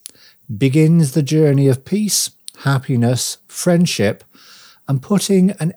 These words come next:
end to jealousy, hatred, or hard feelings. The power of a smile that beams through that pure heart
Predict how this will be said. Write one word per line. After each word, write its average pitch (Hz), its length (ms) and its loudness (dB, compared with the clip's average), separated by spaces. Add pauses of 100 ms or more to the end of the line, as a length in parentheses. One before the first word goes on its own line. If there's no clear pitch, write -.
end 135 360 0
to 135 80 -2
jealousy, 165 580 -2
hatred, 139 720 -2 (220)
or 131 120 2
hard 110 340 -4
feelings. 110 640 -2 (880)
The 196 100 2
power 254 300 0
of 214 100 0
a 202 80 4
smile 107 760 0
that 127 320 -6
beams 185 500 2
through 160 260 2
that 139 300 -2
pure 170 340 2
heart 90 560 0